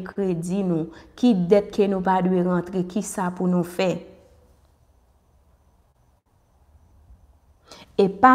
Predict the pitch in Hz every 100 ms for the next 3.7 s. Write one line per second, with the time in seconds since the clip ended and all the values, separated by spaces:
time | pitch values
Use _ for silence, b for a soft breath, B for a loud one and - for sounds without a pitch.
0 | 262 302 294 - 359 269 - - - -
1 | _ _ _ _ _ _ _ _ _ _
2 | b - - - 269 330 359 - - -
3 | _ _ _ _ _ - 240